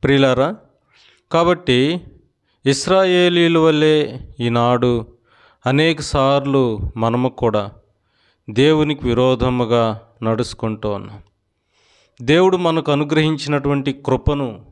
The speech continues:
వ్యర్థము చేసుకుంటూ ఉన్నాం. దేవుడు ప్రేమించి మన పట్ల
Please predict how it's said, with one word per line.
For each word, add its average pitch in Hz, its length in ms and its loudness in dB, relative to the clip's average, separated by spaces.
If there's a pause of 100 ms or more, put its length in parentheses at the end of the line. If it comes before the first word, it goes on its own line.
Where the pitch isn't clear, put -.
(160)
వ్యర్థము 120 580 -2
చేసుకుంటూ 117 580 -4
ఉన్నాం. 104 320 -12 (1400)
దేవుడు 170 360 2
ప్రేమించి 160 1000 -2 (360)
మన 143 160 2
పట్ల 143 400 -2